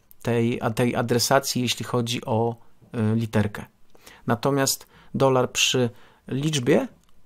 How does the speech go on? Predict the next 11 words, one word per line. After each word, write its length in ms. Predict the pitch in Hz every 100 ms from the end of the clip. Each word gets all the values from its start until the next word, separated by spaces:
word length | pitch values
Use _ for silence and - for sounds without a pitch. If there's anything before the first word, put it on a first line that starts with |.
| - _
blokowałby 680 | 127 139 139 165 160 156 147
możliwość 640 | 143 127 135 131 131 - 117
zmiany 400 | 120 120 117 113
wiersza, 480 | 107 101 - - -
ale 260 | 165 247
za 120 | 214 185
to 180 | 185
mogłyby 460 | 180 127 135 156 143
się 140 | -
zmieniać 460 | 143 120 120 139 -
numerki 520 | 123 104 107 - 135